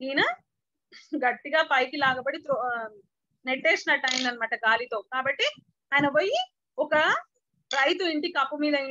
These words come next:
ఇంటి పైన పడ్డాడు అనమాట, ఇంటి కప్పు పైన. అక్కడ వాళ్ళకి ఏంటంటే పెంకుటిల్లో చెక్కతో చేసిన రూఫ్స్ ఉండేవి. కాబట్టి అట్లే దానిపైన ఏముంది, ఆ రైతు ఇంటి పైన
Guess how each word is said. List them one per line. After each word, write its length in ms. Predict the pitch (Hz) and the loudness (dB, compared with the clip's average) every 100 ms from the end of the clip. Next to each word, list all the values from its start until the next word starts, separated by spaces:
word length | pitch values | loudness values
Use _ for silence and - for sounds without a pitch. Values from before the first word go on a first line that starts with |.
| 269 226 | -10 -10
ఇంటి 380 | 262 285 302 285 | -8 -4 -2 -2
పైన 340 | 262 285 285 | 0 2 2
పడ్డాడు 400 | 302 262 240 240 | 4 4 4 2
అనమాట, 340 | 226 214 214 247 | 2 -2 -8 -8
ఇంటి 220 | 247 277 | -8 -2
కప్పు 200 | 254 233 | 0 -2
పైన. 260 | 226 233 226 | -4 -4 -4
అక్కడ 320 | 247 262 294 | -4 0 2
వాళ్ళకి 320 | 285 285 294 | 2 0 -2
ఏంటంటే 680 | 302 302 311 302 302 480 605 - | -4 -2 -2 -2 -4 -4 -2 0
పెంకుటిల్లో 560 | 277 285 277 277 262 | -2 -2 -6 -2 0
చెక్కతో 380 | 262 262 269 269 | 2 0 0 0
చేసిన 400 | 277 254 262 262 254 247 233 226 214 208 _ _ _ - | 0 0 -2 -4 -2 0 0 -2 -4 -8 _ _ _ -2
రూఫ్స్ 380 | 277 302 285 381 | 2 0 0 0
ఉండేవి. 600 | 381 294 277 269 220 - _ _ _ _ _ - | 2 0 0 0 -2 -10 _ _ _ _ _ -2
కాబట్టి 420 | 277 277 320 403 659 719 _ _ _ - - 349 - _ - | 2 4 2 2 0 -2 _ _ _ -8 -6 -6 -8 _ -2
అట్లే 340 | 277 277 403 403 | -2 0 0 2
దానిపైన 380 | 359 320 330 330 | 0 2 2 2
ఏముంది, 420 | 339 349 381 571 622 _ _ _ - | 0 -2 -4 -4 -6 _ _ _ -4
ఆ 80 | 240 | 0
రైతు 320 | 247 240 269 | 2 2 0
ఇంటి 240 | 320 277 254 | -6 -6 -2
పైన 280 | 277 277 | -2 2